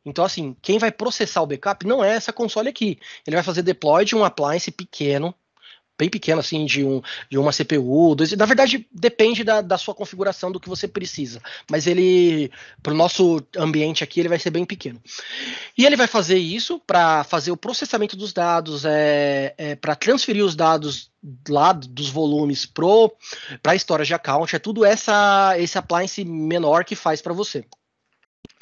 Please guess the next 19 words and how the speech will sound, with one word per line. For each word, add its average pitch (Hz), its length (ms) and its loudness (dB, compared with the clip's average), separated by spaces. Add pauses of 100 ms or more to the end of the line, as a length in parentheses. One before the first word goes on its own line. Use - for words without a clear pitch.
(320)
Depois 202 300 2
que - 80 -2
ele 175 560 2
fizer 139 320 -6
isso, 175 380 -2 (420)
aí 165 240 4
ele 190 120 4
tem 202 120 0
a 202 60 2
opção 202 320 0
o 220 40 0
quê? 160 240 -2
Que 143 140 -6
a, 160 160 2
e 180 100 -4
a 160 120 0
gente 160 200 -8
configura 160 400 -8
aqui. 127 280 -12